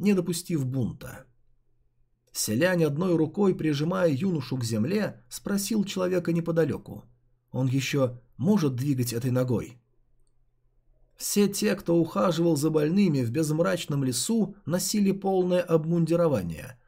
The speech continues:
плотно закутываясь в плащи и заматываясь бинтами,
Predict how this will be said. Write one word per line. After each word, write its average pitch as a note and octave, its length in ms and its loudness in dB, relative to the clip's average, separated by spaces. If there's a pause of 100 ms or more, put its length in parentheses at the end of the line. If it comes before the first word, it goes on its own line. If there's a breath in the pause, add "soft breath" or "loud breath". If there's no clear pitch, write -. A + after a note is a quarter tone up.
(100)
плотно D3+ 440 4
закутываясь D3 580 0
в - 60 -14
плащи C#3+ 720 -4
и G3 80 0
заматываясь E3+ 580 0
бинтами, D3+ 680 -4